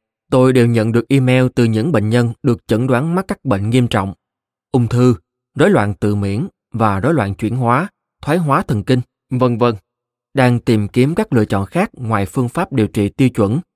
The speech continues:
do bác sĩ của họ đưa ra. Không may, những hướng dẫn chuyên môn,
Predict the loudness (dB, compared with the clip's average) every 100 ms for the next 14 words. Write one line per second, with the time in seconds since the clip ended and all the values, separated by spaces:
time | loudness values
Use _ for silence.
0 | _ -2 0 2 -2 -2 -4 -2 -4 -4
1 | -2 0 0 -2 -6 _ _ _ _ _
2 | _ _ -2 0 2 0 -2 _ _ -4
3 | 0 2 2 0 2 0 0 0 2 4
4 | 2